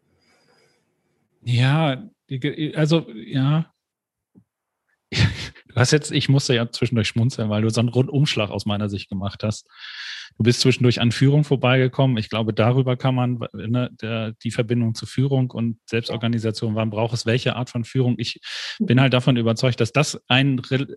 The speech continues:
Speaker 1: extrem relevantes Thema ist,
Speaker 2: Mhm.
Speaker 1: äh, gerade bei den Teams, die wir gerade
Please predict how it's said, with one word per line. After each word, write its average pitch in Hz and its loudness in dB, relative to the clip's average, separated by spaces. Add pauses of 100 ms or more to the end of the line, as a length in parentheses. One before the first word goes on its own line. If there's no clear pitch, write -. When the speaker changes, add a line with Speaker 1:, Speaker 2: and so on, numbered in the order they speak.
(140)
Speaker 1:
extrem - -2
relevantes 117 -2
Thema 120 0
ist, - -4 (440)
Speaker 2:
Mhm. 190 6 (220)
Speaker 1:
äh, 117 2
gerade 123 4
bei 120 2
den 117 0 (140)
Teams, 135 0 (160)
die 110 0
wir 143 2
gerade 120 -2